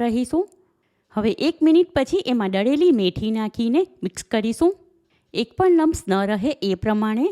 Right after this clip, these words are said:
મેથીનો લોટ ગોળ સાથે સારી રીતે મિક્સ કરીશું. ત્યાર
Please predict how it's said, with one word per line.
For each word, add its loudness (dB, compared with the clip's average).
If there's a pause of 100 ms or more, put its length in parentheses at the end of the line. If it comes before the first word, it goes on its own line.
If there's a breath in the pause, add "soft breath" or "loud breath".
(180)
મેથીનો 2 (100)
લોટ 0
ગોળ -2
સાથે 0 (140)
સારી 0
રીતે -4
મિક્સ -10
કરીશું. 0 (680)
ત્યાર 0